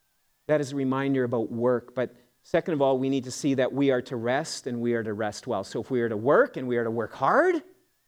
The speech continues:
we're also to rest. This is a gracious gift from God, what he's given to us, this rest thing. He wants us to rest,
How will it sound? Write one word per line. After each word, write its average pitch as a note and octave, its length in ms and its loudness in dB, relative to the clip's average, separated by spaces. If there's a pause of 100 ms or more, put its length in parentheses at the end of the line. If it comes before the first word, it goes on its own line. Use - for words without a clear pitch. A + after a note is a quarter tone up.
(360)
we're A#2 160 -8
also A#2+ 260 -6
to G#2 80 -8
rest. G2+ 360 -12
This C3+ 180 -10
is C3 60 -10
a G#2+ 60 -10
gracious A#2 460 -10
gift C#3 220 -6
from G2 160 -16
God, D#3 260 -12
what A#2+ 120 -8
he's G#2 160 -12
given G2 320 -20
to - 60 -20 (120)
us, - 200 -20 (440)
this - 220 -10
rest A#2+ 380 -4
thing. G2 340 -12
He D#3 100 2
wants F#3 420 -6
us D#3 140 -6
to C#3 140 -4
rest, G#2 280 -6